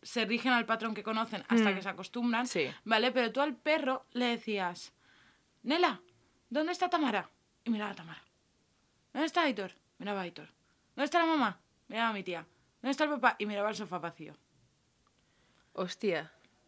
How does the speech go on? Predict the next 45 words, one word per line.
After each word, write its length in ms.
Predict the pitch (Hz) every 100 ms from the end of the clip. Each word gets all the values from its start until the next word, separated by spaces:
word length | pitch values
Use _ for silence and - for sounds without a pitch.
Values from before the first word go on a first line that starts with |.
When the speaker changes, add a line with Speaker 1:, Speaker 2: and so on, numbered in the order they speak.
| _ - - - _ -
Speaker 1:
Y 220 | 269 240
yo 360 | 294 311 330 -
puedo 220 | 262 269
entender 380 | 285 269 254 262
que 100 | 262
sea 180 | - 247
de 60 |
un 80 | 254
recuerdo, 480 | 240 233 247 254 226
que 100 | 202
ellos 200 | 196 180
Speaker 2:
Sí. 60 | 170
Speaker 1:
tienen 220 | 240 247
el 80 | 240
recuerdo 380 | 233 247 254
de 100 | 226
que 100 | 302
siempre 280 | 302 220 226
estaba 280 | 247 254 240
ahí. 280 | 233 254 277 -
Speaker 2:
Sí. 280 | - 165 156 _ _ _ _ _ _ _ _ -
Speaker 1:
Pero 240 | 247 226
joder, 420 | - 254 233 208
¿sabes? 460 | - - 202 220 311
Speaker 2:
Sí. 260 | - 170 -
Speaker 1:
O 60 | 240
sea, 400 | 240 226 214 - _ _ -
es 200 | 277 -
como, 420 | - 269 262 208 - - _ _ -
impacta 600 | 269 240 262 247 - 403
porque 300 | 269 220 226
como 320 | 226 226 214
encima 380 | 226 208 247 269
estás 480 | 226 - 214 - 214 -
con 180 | 240
toda 180 | 226 214
la 80 | 220
movida 340 | 226 233 254 208
de 80 |
que 80 | 180
te 60 | -
acaba 260 | - 180 240
de 100 | 254
pasar. 440 | 262 247 277 311
Speaker 2:
Sí. 320 | - 180 156